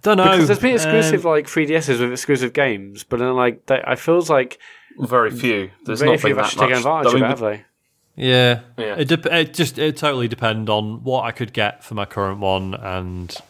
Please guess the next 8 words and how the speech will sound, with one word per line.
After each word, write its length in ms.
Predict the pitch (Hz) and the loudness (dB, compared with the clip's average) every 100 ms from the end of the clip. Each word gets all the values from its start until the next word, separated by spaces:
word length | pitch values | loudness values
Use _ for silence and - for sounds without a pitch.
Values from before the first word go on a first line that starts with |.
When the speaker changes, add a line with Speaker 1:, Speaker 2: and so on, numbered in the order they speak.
| _ | _
Speaker 1:
how 140 | 101 92 | -6 -4
much 400 | 98 - - - | -6 -8 -10 -8
the 80 | 101 | -10
new 180 | 95 95 | -8 -10
one 180 | 92 90 _ | -10 -12 _
costs. 440 | - - - - - - | -12 -12 -10 -14 -14 -10
<laughs> 100 | 170 | -6
Um, 540 | 123 104 95 95 95 | -2 -2 -2 -10 -14